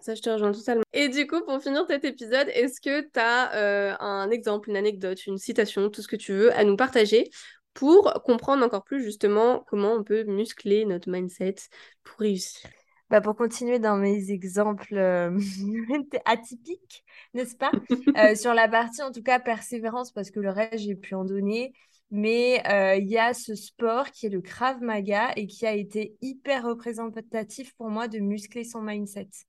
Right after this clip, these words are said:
Speaker 2: Je l'explique parce que visuellement, en fait, en le vivant, en fait, j'ai fait une initiation, pour remettre les choses dans l'ordre,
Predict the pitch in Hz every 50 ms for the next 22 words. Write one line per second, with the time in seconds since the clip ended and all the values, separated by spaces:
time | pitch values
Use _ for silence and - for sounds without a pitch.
0 | _ _ _ _ _ _ _ - 208 226 247 247 247 285 294 285 - 226 214 -
1 | - 214 190 185 196 226 247 233 226 240 247 233 233 233 233 247 269 - - 214
2 | 202 - 262 262 262 240 214 202 190 180 180 202 220 226 208 220 220 247 - -
3 | - 220 208 349 392 247 185 190 190 - - - - 254 240 233 - 240 208 190
4 | 175 180 196 214 247 285 285 - - 233 202 190 - - 170 175 175 - 185 160
5 | 175 180 185 202 214 226 220 226 214 190 - - 190 180 180 175 175 170 175 175
6 | 208 240